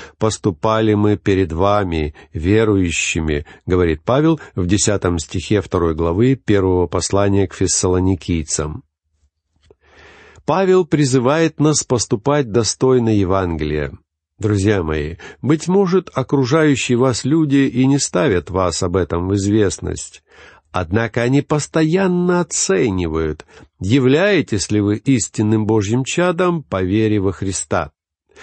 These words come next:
И единственный способ, как они могут выяснить это для себя, это наблюдая за вашими поступками. Апостол Иоанн в седьмом стихе первой главы своего первого послания даёт такое наставление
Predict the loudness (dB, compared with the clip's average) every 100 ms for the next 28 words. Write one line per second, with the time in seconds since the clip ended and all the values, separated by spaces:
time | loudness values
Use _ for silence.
0 | -18 -16 -6 0 2 2 2 2 2 0
1 | 0 2 2 0 -2 0 0 0 -6 -8
2 | -4 -2 2 2 4 2 2 0 0 0
3 | 2 0 -2 -4 -4 -4 -4 -2 -2 -4
4 | -4 -6 -2 0 0 -2 _ _ _ _
5 | _ 0 0 2 2 0 -2 -4 2 2
6 | 2 -2 0 2 2 0 -4 -4 -2 0
7 | 0 -2 -4 -4 -4 -6 -4 -6 -6 -4
8 | -2 -2 -4 _ _ _ _ -20 -20 -20
9 | -20 -4 -2 0 0 2 4 4 4 0
10 | -2 -4 -2 2 0 -2 -4 0 0 2
11 | 0 2 0 0 0 0 -2 0 0 0
12 | 0 0 0 -2 -4 -4 -2 0 2 2
13 | 2 2 2 0 -4 -2 0 2 2 0
14 | 0 -2 -2 -2 0 0 -2 -2 -2 -4